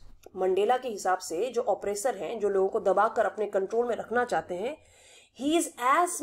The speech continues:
much as prisoner as oppressed, वो उतना ही प्रिजनर है, उतना ही कैदी है, जितना कि वो आदमी जिसको उसने अपने कंट्रोल में रखा हुआ है।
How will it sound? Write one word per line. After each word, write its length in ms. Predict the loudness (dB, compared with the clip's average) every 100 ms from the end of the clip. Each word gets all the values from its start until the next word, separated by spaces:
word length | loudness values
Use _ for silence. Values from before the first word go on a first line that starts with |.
| -2
much 160 | 2
as 160 | 0 0
prisoner 420 | -2 -2 0 0 2
as 180 | 0 0
oppressed, 520 | -4 -4 -2 -2 -2
वो 100 | -2
उतना 400 | -2 -2 0 2
ही 220 | 4 2
प्रिजनर 460 | 0 -2 -2 -2 0
है, 140 | 0
उतना 280 | -2 -2 0
ही 140 | 0 -2 2
कैदी 340 | 2 2 0
है, 300 | 0 0 -2 _ _
जितना 360 | -10 -8 -2 -2
कि 280 | 0 -2 -2 -4 _ _
वो 180 | 4 6
आदमी 480 | 8 6 4 0 -2
जिसको 320 | -2 -4 -4
उसने 240 | -4 0
अपने 240 | -2 -2 0
कंट्रोल 420 | 2 2 2 4
में 120 | 4
रखा 240 | 0 0 0
हुआ 240 | 0 -2
है। 220 | -4 -10